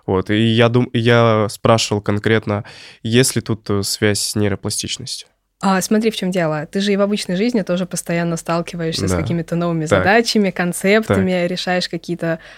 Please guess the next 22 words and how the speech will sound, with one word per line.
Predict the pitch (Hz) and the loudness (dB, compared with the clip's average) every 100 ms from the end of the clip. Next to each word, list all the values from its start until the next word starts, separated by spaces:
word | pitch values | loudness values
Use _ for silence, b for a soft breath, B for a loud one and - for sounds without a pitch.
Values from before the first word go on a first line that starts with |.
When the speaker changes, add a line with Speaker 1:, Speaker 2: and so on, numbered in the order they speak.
| B - | B -4
Speaker 2:
а, | 175 170 165 160 160 | -2 0 0 -2 -2
новые | 175 180 170 160 | 0 0 -2 -4
задачи, | 165 185 208 170 165 165 _ _ - | 0 0 0 -2 -4 -4 _ _ -20
собственно, | 208 165 - 165 | -12 -10 -10 -10
справляешься | 165 180 175 170 180 185 175 | -6 -2 0 2 2 0 -4
с | - | -8
какими-то | 170 175 170 170 | -8 -6 -4 -2
новыми | 180 185 170 165 | 0 2 2 0
вызовами. | 160 214 214 180 175 170 165 B _ | 0 0 0 0 0 -2 -6 B _
И | 202 | 0
вот | 196 | 0
для | 180 175 | 2 2
этого | 277 330 | 2 2
всего | 254 - 190 | 0 -2 -2
нейропластичность | 175 190 226 196 - 214 220 196 | -2 -2 -2 -4 -4 -4 -4 -2
нужна. | 190 185 160 170 _ _ | -2 0 -2 -2 _ _
Потому | - 180 | -6 -6
что | - | 0
нейропластичность — | 190 196 180 180 - 311 - 220 | 0 2 0 -4 -2 -2 0 -2
это | 185 180 | -2 -4
основа | 175 202 202 | -2 0 0
обучения. | 175 175 - 175 151 156 | 0 -2 -2 -2 -4 -8